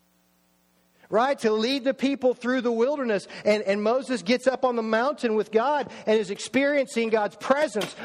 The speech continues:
on the mountain, having an incredible worship experience. And he says, "God, I'm only gonna ask you for one thing. I only want one thing from you, God. And here's all I want, God.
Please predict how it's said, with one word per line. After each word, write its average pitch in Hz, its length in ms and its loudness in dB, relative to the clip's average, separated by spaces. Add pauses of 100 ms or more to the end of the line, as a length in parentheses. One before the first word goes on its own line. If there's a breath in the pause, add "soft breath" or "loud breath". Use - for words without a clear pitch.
on 233 140 2
the 214 80 0
mountain, 240 340 0
having 240 260 0
an 226 60 0
incredible 233 640 0
worship 240 380 -2
experience. 269 560 0 (180 loud breath)
And 240 80 6
he 254 60 -2
says, 226 180 0
"God, 262 300 2
I'm 262 100 0
only 262 180 0
gonna 262 140 0
ask 262 280 -2
you 233 60 0
for 214 140 2
one 254 380 0
thing. 277 380 0 (140 loud breath)
I 240 60 4
only 262 160 2
want 247 220 -2
one 302 260 0
thing 302 240 0
from 240 200 -2
you, 220 120 0
God. 226 380 0 (160 loud breath)
And 220 120 2
here's 262 240 0
all 277 320 2
I 277 140 0
want, 277 320 0
God. 226 320 0